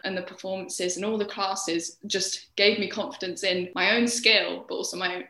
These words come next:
myself, to be able to go up for these things, knowing that a lot of the people who are going up for them are twenty, twenty-one, twenty-two, a lot older than me, but it, it didn't seem to faze me because of everything I've already done. And throughout my whole dancing life, I've been able to carry on through to so many things, even in,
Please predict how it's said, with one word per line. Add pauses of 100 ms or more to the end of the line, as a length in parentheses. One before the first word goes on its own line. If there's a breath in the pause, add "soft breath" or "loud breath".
myself, (320 loud breath)
to
be
able
to
go
up
for
these
things, (340 soft breath)
knowing
that
a
lot
of
the
people
who
are
going
up
for
them
are
twenty,
twenty-one,
twenty-two,
a
lot
older
than
me,
but (120)
it,
it
didn't
seem
to
faze
me
because
of
everything
I've
already
done.
And
throughout
my
whole
dancing
life,
I've
been
able
to
carry
on
through
to
so
many
things,
even
in,